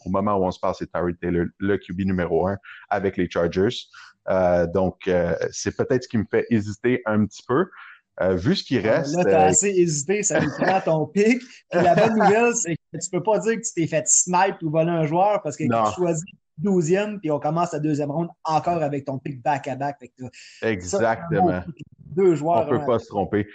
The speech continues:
Speaker 1: Puis écoute, je vais y aller tout de suite avec mes deux choix. Euh, Devante Adams, le douzième choix de ce mock draft. Euh, et puis, avec ce qui reste de disponible, Julio Jones, Tyreek Hill, encore là, ça a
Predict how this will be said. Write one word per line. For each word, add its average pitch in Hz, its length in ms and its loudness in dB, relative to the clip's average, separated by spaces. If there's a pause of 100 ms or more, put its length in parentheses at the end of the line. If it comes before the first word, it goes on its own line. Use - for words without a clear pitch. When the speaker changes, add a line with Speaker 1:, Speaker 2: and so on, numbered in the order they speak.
(240)
Speaker 1:
Puis 117 140 2
écoute, 131 240 0
je 117 100 -4
vais 117 80 2
y 117 40 4
aller 127 200 0
tout 113 100 -14
de - 60 -20
suite 135 180 -6
avec 110 280 0
mes 110 140 2
deux 110 180 2
choix. 107 420 -2 (320)
Euh, 92 440 2
Devante 110 420 -2 (100)
Adams, 101 340 0 (300)
le 95 140 0
douzième 95 340 -2
choix 98 380 0
de 92 160 -2
ce 98 260 0
mock 92 400 0
draft. 95 400 -2 (560)
Euh, 92 420 2 (180)
et 101 140 0
puis, 101 300 0
avec 117 240 0
ce - 80 -12
qui 98 120 -4
reste 90 260 -2
de 87 80 0
disponible, 87 600 -2
Julio 98 400 0
Jones, 92 220 0 (160)
Tyreek 104 440 0 (100)
Hill, 104 80 2 (140)
encore 85 380 -2
là, 95 180 2
ça 87 300 0
a - 80 -6